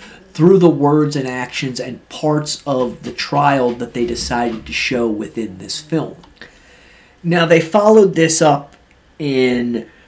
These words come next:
two thousand with Paradise Lost Revelations, which was right around about the time that I started not believing the story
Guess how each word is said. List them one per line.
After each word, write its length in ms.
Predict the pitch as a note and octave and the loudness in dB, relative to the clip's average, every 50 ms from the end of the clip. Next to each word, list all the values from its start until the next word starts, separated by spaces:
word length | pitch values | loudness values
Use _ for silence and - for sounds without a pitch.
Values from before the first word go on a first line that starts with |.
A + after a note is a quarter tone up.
| _ - | _ -6
two 220 | - - G3 G3 F#3 | -2 0 0 0 0
thousand 600 | F3 - E3+ C#3 C3 B2+ B2+ B2+ B2 C3+ B2 A#2+ | 0 0 0 0 2 2 2 2 0 -2 -4 -4
with 240 | A#2+ A#2 A#2 - - | -4 -6 -8 -8 -10
Paradise 680 | - - D3 E3 F3+ F#3 D3+ C3+ B2 B2 C3 C3 - - | -4 -2 0 2 2 2 0 0 0 -2 -2 -2 -4 -6
Lost 460 | A#2 A#2+ A#2+ A#2 A#2 B2 A#2+ - - | -4 -2 -2 0 -2 -2 -4 -6 -8
Revelations, 920 | - B2+ A#2 G#2+ G#2+ G#2+ A2 B2 C3 C3 B2+ B2 - - G#2+ G#2+ G#2+ - - | -6 -6 -4 -4 -4 -2 0 0 0 2 2 0 -2 -2 -4 -6 -8 -10 -10
which 540 | G2+ A2+ A#2 A2+ G#2+ - - - - - - _ - - - - - - | -6 -4 -4 -4 -2 -2 -2 -4 -4 -4 -10 _ -20 -20 -20 -20 -16 -6
was 260 | - C#3 C#3 C3+ - A#2 | -2 0 0 0 0 -2
right 380 | B2+ D3 E3+ G3 G#3+ A#3 A#3 | 0 2 2 4 4 4 4
around 720 | A#3+ A#3 A3 G#3+ G3 F#3+ F#3+ F#3 F#3 F#3 F3+ F3+ E3+ D3+ | 2 2 0 0 0 -2 -2 -2 -2 -2 -2 -2 -2 -4
about 460 | D3+ - D3 C#3+ C#3+ C3+ - - - | -4 -2 0 0 0 0 -2 -6 -12
the 180 | - D3 D3 C#3 | -10 -10 -10 -8
time 500 | C#3+ - C3 C3 C3 B2+ B2 B2+ B2 A#2+ | -10 -8 -8 -4 -4 -2 -4 -4 -6 -6
that 220 | G#2+ A2+ A2 - - - | -8 -10 -10 -10 -10 -10
I 220 | B2+ B2 A#2+ A#2+ | -8 -6 -6 -6
started 800 | A#2 - - - B2 A2+ A#2 A2+ A2 A2+ A2 A2 G#2+ - - - - - | -6 -8 -6 -4 -4 -4 -4 -4 -4 -4 -4 -4 -4 -6 -8 -16 -18 -18
not 520 | B2 A#2+ A#2 A#2+ A#2+ A#2+ A#2 A#2 - _ - | -14 -12 -8 -6 -4 -4 -4 -6 -10 _ -10
believing 560 | B2 A2 A2 A#2 A2+ A2 - A2 G#2+ A2 G2+ | -8 -6 -6 -4 -4 -4 -4 -6 -8 -8 -8
the 120 | F2 F2+ | -10 -10
story 840 | - - - - - - A2 G#2+ G#2+ G#2+ G2+ F#2 F#2 G2 A2+ - - | -10 -10 -10 -12 -12 -10 -8 -6 -6 -4 -6 -6 -6 -8 -10 -12 -16